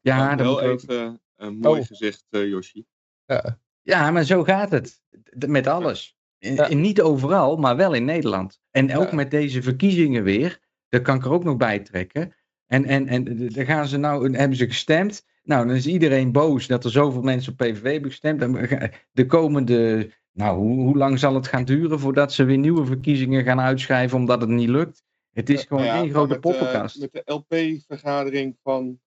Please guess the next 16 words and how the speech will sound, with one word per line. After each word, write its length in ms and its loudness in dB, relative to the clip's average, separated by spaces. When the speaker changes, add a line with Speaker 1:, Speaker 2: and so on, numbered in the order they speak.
Speaker 2:
zestien 280 -4
december 460 -2
ga 140 -4
ik 160 -4
voorstellen 440 -2
om 100 -4
de 60 -2
campagne 560 -2
van 180 -4
tweeduizend 540 -2
vierentwintig 480 -4
alvast 280 -8
te 80 -18
beginnen. 360 -12
Speaker 1:
Nou, 280 0
eh, 100 -8